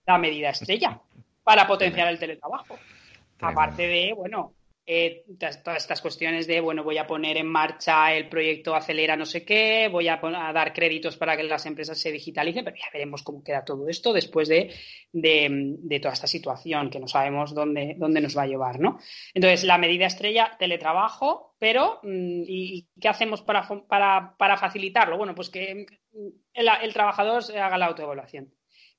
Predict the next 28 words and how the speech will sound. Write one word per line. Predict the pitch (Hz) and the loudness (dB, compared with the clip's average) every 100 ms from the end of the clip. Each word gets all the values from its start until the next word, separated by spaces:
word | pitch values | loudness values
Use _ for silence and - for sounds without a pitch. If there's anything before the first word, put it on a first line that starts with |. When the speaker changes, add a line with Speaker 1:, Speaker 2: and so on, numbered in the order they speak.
| _ - | _ -8
Speaker 1:
Y | 190 | -4
poco | 175 175 202 | -2 0 2
más. | 165 156 156 - | 2 0 -4 -4
Luego, | 175 190 | 2 4
aparte, | 190 190 190 233 - | 4 2 0 -6 -8
sí | - 190 | -18 -10
que | 190 | -6
es | |
verdad | 185 185 190 | -4 -2 -2
que | 185 | -2
fuera | 170 165 | -6 -2
del | 175 175 | -2 -4
estatuto, | - 170 190 185 165 | -6 -8 -8 -4 -4
y, | 147 143 143 | -4 -10 -12
y | 170 | -8
de | 147 | -4
eso | 147 175 175 - - | 0 0 0 -4 -4
hemos | 180 170 | -2 2
hablado | 160 170 165 | 4 6 4
David | 160 165 | 2 -2
y | 160 | -2
yo | 180 180 | 2 2
en | 165 | 0
muchas, | 160 160 160 - - _ _ - | -4 -4 -4 -4 -10 _ _ -10
en | 165 | -6
muchas | 165 156 160 | -4 -4 -2
ponencias, | 170 175 196 202 202 226 - - - - | 0 2 2 0 -4 -4 -10 -20 -20 -2
em, | 165 165 151 151 147 | 2 4 2 -4 -8